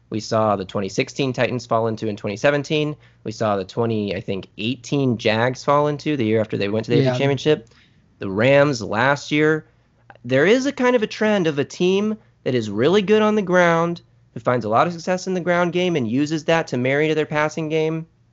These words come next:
Speaker 2: Mm-hmm.
Speaker 1: then coming back the next year and being a lot worse. So hopefully that kind of fall off doesn't happen. I think there are a lot of other factors you can point to with those specific teams. The Titans had Terry Robisky calling plays, and they didn't adapt their offense at all going to twenty seventeen.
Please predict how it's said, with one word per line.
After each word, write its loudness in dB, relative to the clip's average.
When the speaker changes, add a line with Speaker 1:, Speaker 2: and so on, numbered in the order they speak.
Speaker 2:
Mm-hmm. 2
Speaker 1:
then 4
coming 0
back 2
the -2
next -2
year -2
and 2
being 2
a 2
lot 2
worse. 0
So 0
hopefully 0
that -2
kind -4
of -8
fall 2
off 0
doesn't -6
happen. -2
I -2
think -4
there 0
are 4
a 2
lot 4
of -4
other -2
factors -4
you -10
can -6
point -4
to -6
with -6
those 0
specific -8
teams. -4
The -4
Titans -2
had -4
Terry 2
Robisky 0
calling 0
plays, 2
and 0
they 0
didn't 0
adapt 0
their 2
offense -2
at -4
all 4
going -4
to -8
twenty -4
seventeen. -4